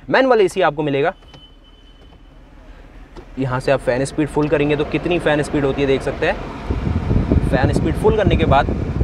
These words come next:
कैसे chilling करता है, मैंने अभी low temperature में किया हुआ है, मतलब सारा manual है, लेकिन chilling करनी इसने अब start कर दी है।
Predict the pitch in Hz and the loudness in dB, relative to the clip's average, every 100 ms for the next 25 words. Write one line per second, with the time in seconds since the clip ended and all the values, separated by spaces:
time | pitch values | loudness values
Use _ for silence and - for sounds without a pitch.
0 | - - - 196 190 202 185 175 175 156 | -2 -4 0 2 4 2 2 2 4 4
1 | 151 170 - - 135 139 143 147 143 165 | 2 0 0 0 2 2 2 2 2 4
2 | 170 160 156 160 151 143 135 135 156 - | 4 2 2 2 0 2 2 4 2 0
3 | - - - - - - - - 277 214 | -2 -2 -4 -4 -4 -4 -2 2 2 4
4 | 196 233 160 156 185 202 151 156 156 135 | 4 4 2 0 2 0 0 -2 -2 -2
5 | 156 165 - - - - 180 226 240 190 | -2 -4 -4 -6 -6 -2 2 2 4 2
6 | 185 180 175 190 - - - 185 165 151 | 0 0 0 0 0 0 2 2 4 4
7 | 143 143 131 147 | 4 0 0 0